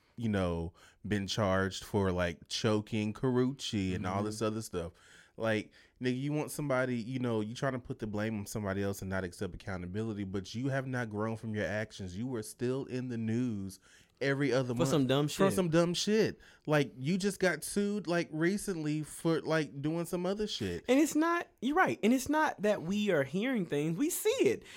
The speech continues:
Speaker 2: So I was watching a video of, of him giving someone, a woman a lap dance. I don't, but she, she looked so uninterested. She was on her phone. And I think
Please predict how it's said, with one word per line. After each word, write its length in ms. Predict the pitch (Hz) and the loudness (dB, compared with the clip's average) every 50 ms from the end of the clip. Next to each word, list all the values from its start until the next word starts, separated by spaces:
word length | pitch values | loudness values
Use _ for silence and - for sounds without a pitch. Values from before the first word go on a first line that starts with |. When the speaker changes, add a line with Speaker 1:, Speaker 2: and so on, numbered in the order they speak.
| - - | -18 -8
Speaker 2:
So 160 | - - 262 | 0 2 4
I 140 | 233 226 277 | 6 6 6
was 160 | 330 294 226 | 4 4 2
watching 320 | 214 208 214 214 - 208 185 | 2 2 2 2 0 -2 -2
a 40 | |
video 440 | 170 160 160 160 180 170 147 139 131 | 0 -2 -2 -2 0 0 0 2 2
of, 200 | - 131 131 123 | 2 0 0 0
of 140 | - 123 120 | 0 -2 0
him 220 | 120 143 143 135 - | 0 0 0 0 -2
giving 220 | 117 123 123 123 120 | -2 -2 -2 -2 -2
someone, 480 | 117 - 123 117 117 113 110 104 101 - | 0 0 0 0 0 0 0 -2 -2 -2
a 20 | - | 0
woman 160 | 113 117 110 | 0 0 0
a 60 | 104 | 0
lap 260 | 98 101 107 110 101 | -2 -2 -4 -4 -4
dance. 360 | 95 98 95 95 95 95 98 - | -4 -4 -4 -4 -4 -6 -6 -6
I 60 | 95 110 | -4 -2
don't, 400 | 113 113 107 98 76 82 98 - - _ 90 | 0 0 0 -2 -4 -6 -8 -10 -10 _ -12
but 180 | 98 104 120 110 | -8 -6 -4 -4
she, 320 | - - 143 143 139 131 - - - - - - - - - - - - _ _ _ _ _ _ _ _ | -2 0 0 0 0 0 -4 -8 -14 -20 -20 -20 -20 -20 -20 -20 -20 -20 _ _ _ _ _ _ _ _
she 220 | - - - 190 196 | -6 -2 0 2 4
looked 200 | 190 180 156 - | 4 4 4 2
so 680 | - - 139 127 127 127 127 123 120 117 113 117 110 101 - - - - - - - - _ _ _ _ - _ _ _ _ _ _ _ _ _ | 0 2 4 6 6 8 6 6 4 4 2 0 -2 -6 -12 -18 -20 -20 -20 -20 -20 -20 _ _ _ _ -20 _ _ _ _ _ _ _ _ _
uninterested. 760 | - 127 127 120 120 120 113 117 113 - - 120 117 107 - - | 2 2 4 4 2 2 0 0 -4 -2 0 0 0 0 -2 -6
She 100 | - 131 | -6 -4
was 80 | 117 113 | -2 0
on 80 | 110 | 0
her 140 | 110 107 95 | 0 -2 -4
phone. 500 | - - 107 160 180 110 82 67 57 - - _ _ _ _ _ _ _ - | -4 -4 -4 -4 -4 -4 -6 -10 -14 -18 -20 _ _ _ _ _ _ _ -2
And 80 | 123 127 | 0 2
I 120 | 127 127 | 2 2
think 420 | 131 - - 139 143 143 139 - | 2 0 0 0 0 0 0 -4